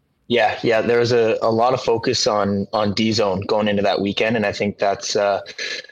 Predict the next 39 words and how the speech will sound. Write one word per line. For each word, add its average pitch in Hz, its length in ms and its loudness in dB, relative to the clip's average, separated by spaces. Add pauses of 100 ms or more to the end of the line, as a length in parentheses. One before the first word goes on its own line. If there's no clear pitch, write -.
(260)
you 123 80 0
know, 120 80 2
something 117 260 0
we 113 100 2
stepped 110 300 0
up 107 140 0
and 107 100 -2
took 104 180 0
care 107 220 2
of. 110 320 -2
Um, 101 460 2
I 107 80 0
mean, 104 180 0
they're 107 320 2
a, 104 220 2
they're 113 100 2
a 107 60 2
high-scoring 110 600 0
team, 113 300 0
and 107 120 0
they're 107 100 2
some, 104 420 0 (140)
they're 110 160 2
a 107 40 0
team 113 180 0
that 107 160 0
we'd, 104 320 -2
uh, 101 180 2
love 101 220 0
to 107 80 0
match 104 260 0
up - 240 -4 (160)
at 110 160 -2
some 104 180 0
point 107 220 0
with 107 180 -2
in 107 60 -2
the 98 80 -2
playoff. 110 380 0